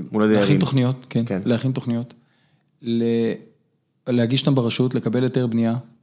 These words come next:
Speaker 2: לבנות את הבניין, למכור את הדירות ולהמשיך הלאה. ז-, זהו.
Speaker 1: זה החלק שלכם.
Speaker 2: זה simple as that, נכון? כך אמרנו מקודם, כמה זה פשוט מהצד.
Speaker 1: ממש פשוט.
Speaker 2: ממש פשוט.
Speaker 1: כן.
Speaker 2: זה, זה החלק שלנו. עכשיו, ככל שאת הדבר הפשוט הזה,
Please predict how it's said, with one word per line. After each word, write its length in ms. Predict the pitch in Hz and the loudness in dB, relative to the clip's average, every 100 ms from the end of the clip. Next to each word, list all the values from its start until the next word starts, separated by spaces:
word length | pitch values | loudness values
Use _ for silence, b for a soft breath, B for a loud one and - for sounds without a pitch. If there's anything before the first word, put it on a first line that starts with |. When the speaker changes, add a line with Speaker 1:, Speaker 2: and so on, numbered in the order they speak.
| - | -10
Speaker 2:
לבנות 340 | 120 117 147 | -4 0 0
את 40 | 147 | 0
הבניין, 400 | 127 123 127 135 - | 0 0 0 -2 -6
למכור 300 | 120 117 165 | -4 2 2
את 80 | 165 | 2
הדירות 480 | 156 139 147 170 - - _ | 2 4 2 0 -6 -20 _
ולהמשיך 460 | 113 120 113 123 - | -6 -4 -2 -2 -2
הלאה. 160 | 107 104 - _ - | -2 -4 -10 _ -6
ז-, 120 | 151 151 | -2 2
זהו. 200 | 196 196 160 - _ _ _ _ _ - | 4 2 -2 -14 _ _ _ _ _ 0
Speaker 1:
זה 120 | 131 | 0
החלק 240 | 135 127 | 2 0
שלכם. 340 | - 101 196 - | 2 0 2 0
Speaker 2:
זה 220 | 180 196 - | -2 -2 -4
simple 440 | - 226 220 196 151 | -2 0 2 2 2
as 60 | |
that, 140 | 143 127 | 2 2
נכון? 300 | 131 175 190 180 | 0 2 0 0
כך 160 | 156 | 0
אמרנו 240 | 170 180 180 | 2 4 4
מקודם, 400 | 170 196 196 180 - - | 4 2 2 -2 -4 -2
כמה 180 | 233 | 2
זה 80 | 214 | 2
פשוט 320 | 208 170 190 | 0 0 0
מהצד. 340 | 175 156 143 131 110 | 2 2 2 0 0
Speaker 1:
ממש 260 | 104 123 - | 0 2 2
פשוט. 260 | 117 98 - - | 0 0 -2 -2
Speaker 2:
ממש 280 | 170 202 - | 2 4 2
פשוט. 380 | 180 156 151 151 - | 2 4 2 0 -2
Speaker 1:
כן. 40 | 147 | 2
Speaker 2:
זה, 220 | 214 233 | 4 2
זה 200 | 175 208 | 2 2
החלק 260 | 233 220 214 | 2 2 2
שלנו. 340 | 196 165 147 139 - b b | 4 4 2 -2 -8 b b
עכשיו, 220 | - 185 180 - - _ _ - | 0 2 2 -4 -20 _ _ 2
ככל 420 | 156 - 233 226 - - | 2 4 4 4 0 -4
שאת 320 | - 156 156 | 0 0 2
הדבר 460 | 143 131 185 180 147 | 2 4 4 4 2
הפשוט 480 | 135 147 - 202 | 2 2 4 4
הזה, 200 | 160 117 | 4 2